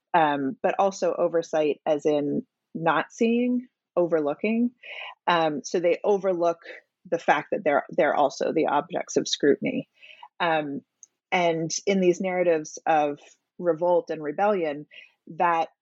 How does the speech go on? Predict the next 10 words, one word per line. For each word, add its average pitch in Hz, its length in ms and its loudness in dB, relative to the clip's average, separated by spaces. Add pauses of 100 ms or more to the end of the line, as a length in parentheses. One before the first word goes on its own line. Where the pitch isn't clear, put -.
(340)
illusion 185 520 0
of 151 120 -6
invisibility, 151 1000 0
that 147 200 0
illusion 151 400 0
of 143 120 -6
white 143 200 2
oversight 147 460 2
is - 140 -2
punctured. 139 580 0